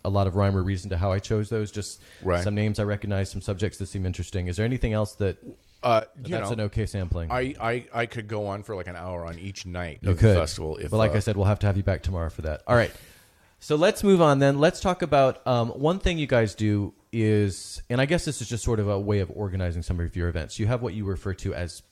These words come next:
Speaker 1: panels, but it seems like the panels are really, like I said, sort of categories. So you have, uh, three different panels. You've got Art of Writing, Pursuit of Publishing, and Words from Around the World.
Speaker 2: Right.
Speaker 1: So can you tell us, let's just start with the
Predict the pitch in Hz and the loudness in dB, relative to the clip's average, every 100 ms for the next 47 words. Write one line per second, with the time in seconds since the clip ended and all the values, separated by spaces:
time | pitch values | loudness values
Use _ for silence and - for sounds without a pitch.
0 | _ - 98 82 67 - - - 92 110 | _ 6 6 -2 -6 -10 -14 -14 -4 -4
1 | 92 - 131 127 - - 120 107 101 107 | -2 -4 -2 -2 4 6 6 6 0 -2
2 | 98 98 92 90 90 95 - 90 80 - | -2 -2 -2 -4 -6 -8 -8 -8 -8 -6
3 | 85 78 73 57 - - 104 101 107 101 | -6 -6 -8 -10 -12 -6 -2 2 2 0
4 | 90 - - - - _ _ 113 110 107 | -2 -10 -20 -20 -20 _ _ 0 0 0
5 | - - 156 160 135 113 - _ _ - | -2 -4 -4 -2 -4 -4 -10 _ _ 4
6 | 95 85 85 90 101 - 104 110 107 101 | 4 -2 -8 -4 -4 -2 0 0 2 2
7 | 98 95 95 - 95 110 101 - 98 95 | 2 0 0 0 0 -4 -6 -2 -2 0
8 | 87 - 92 87 - _ 90 87 85 95 | -4 -6 -6 -8 -12 _ -8 -8 -10 -8
9 | 95 98 - 98 85 80 78 85 64 58 | -6 -6 -8 -10 -6 -6 -6 -8 -10 -8
10 | - - 90 78 - - - _ _ - | -10 -10 -6 -6 -8 -18 -20 _ _ -12
11 | 120 131 127 139 139 143 135 135 127 131 | -8 -6 -4 -2 0 -2 -2 -6 -4 -8
12 | - 120 101 | -4 -2 -2